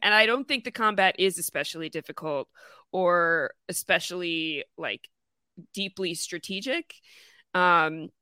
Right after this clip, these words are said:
I like the flexibility of the materia and equipment setups and the way that you can change what you have equipped pretty easily.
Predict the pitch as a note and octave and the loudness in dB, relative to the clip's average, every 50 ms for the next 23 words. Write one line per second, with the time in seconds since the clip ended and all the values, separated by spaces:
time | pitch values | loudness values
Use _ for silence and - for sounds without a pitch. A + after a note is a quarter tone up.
0 | _ _ _ _ _ _ _ _ - - - F#3 G#3 G3+ F3+ F3+ F#3 - A3 - | _ _ _ _ _ _ _ _ -16 2 4 6 6 6 6 6 6 6 6 4
1 | - A#3+ A3+ - - G#3 G3 - - - G3 D3+ F#3+ F3+ F#3 F#3+ F#3+ F#3+ F#3 F#3 | -2 -4 -4 0 0 -2 -2 -2 -4 -6 -4 -4 -2 -2 0 0 -2 -2 -2 -4
2 | F3+ F3 - - - F3 F3 E3+ E3 E3 D#3 E3+ - F3+ E3+ E3+ E3 - - - | -4 -4 -4 -2 0 0 2 2 2 0 -2 -4 -6 -4 -4 -4 -4 -4 -4 -2
3 | G3 G3 F#3 F#3 F#3 F3+ F3 E3 E3+ E3 D3+ - - G3 E3 G#3+ G#3 F#3+ - - | 0 0 2 2 2 4 4 2 2 0 0 -2 -2 -4 -2 -4 -4 -4 -2 -2
4 | A3 G#3+ A3+ C#4 - - - - - - - - - - - - - - - - | 0 0 0 -2 -4 -6 -8 -8 -8 -8 -10 -16 -20 -20 -20 -20 -20 -14 -6 -4
5 | F#3 F3 E3 D3+ E3+ E3+ E3+ E3 E3 C#3+ D#3 D#3+ - E3+ E3 D#3+ D#3+ D#3 D#3 D3+ | -2 -2 0 0 0 0 2 0 0 -2 -4 -6 -8 -8 -8 -6 -6 -6 -8 -8
6 | - _ _ _ - - - F3+ F3 E3+ E3+ E3+ E3 - E3 E3+ D#3+ - E3+ E3 | -10 _ _ _ -10 -2 0 2 2 2 0 -2 -4 -4 -2 -2 -2 -2 -4 -6
7 | D#3+ D#3 D#3 D#3+ - - F3 E3 E3 E3 D#3+ - - F3 F#3 - - - - A#3 | -6 -6 -6 -8 -12 -6 -4 -2 -2 -2 -4 -6 -6 -6 -6 -8 -10 -12 -10 -10
8 | A3+ G3+ F#3+ A3+ G#3 A3 A#3 A#3+ A#3+ A#3+ A#3+ B3+ - | -8 -8 -10 -10 -10 -10 -8 -8 -8 -8 -8 -10 -14